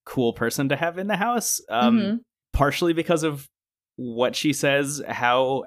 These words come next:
Speaker 1: absolutely fucking out there it usually is, and also what
Speaker 2: Yeah.
Speaker 1: she doesn't say. Her non-reactions are just as interesting as her reactions.
Speaker 2: Yeah.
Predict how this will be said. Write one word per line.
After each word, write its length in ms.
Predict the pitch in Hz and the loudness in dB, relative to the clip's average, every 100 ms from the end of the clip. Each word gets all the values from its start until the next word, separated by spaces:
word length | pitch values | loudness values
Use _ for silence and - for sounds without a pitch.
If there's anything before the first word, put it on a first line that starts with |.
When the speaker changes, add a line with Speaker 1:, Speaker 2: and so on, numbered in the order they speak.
| - | 0
Speaker 1:
absolutely 560 | 117 - 139 131 117 | 0 0 -4 -2 -4
fucking 480 | 113 - 113 113 110 | -4 -4 -4 -4 -4
out 220 | 107 110 | -4 -4
there 300 | 123 120 123 | -2 0 0
it 220 | 123 127 - - | -2 -6 -8 -2
usually 440 | 135 131 139 135 | -2 -2 -2 -2
is, 200 | 139 143 | -2 -4
and 200 | 123 117 | -4 -2
also 320 | 110 120 214 | 0 2 4
what 140 | 196 151 | 2 2
Speaker 2:
Yeah. 60 | |
Speaker 1:
she 60 | 131 | -2
doesn't 360 | 110 107 139 143 | -2 -2 -4 -4
say. 400 | 147 147 160 - _ _ - | -2 0 -2 -4 _ _ -2
Her 120 | 139 | 2
non-reactions 840 | 117 110 120 135 143 - 151 151 | 2 2 0 0 -2 -4 -6 -6
are 120 | 147 117 | -4 -2
just 240 | 117 110 | -4 -4
as 80 | 117 | -4
interesting 440 | 110 135 - 139 | -4 -4 -4 -4
as 100 | 143 | -4
her 100 | 165 | -6
reactions. 640 | 165 165 165 - 180 190 - _ _ - | -4 -4 -4 -6 -10 -10 -12 _ _ -2
Speaker 2:
Yeah. 360 | 196 170 165 | 0 0 -2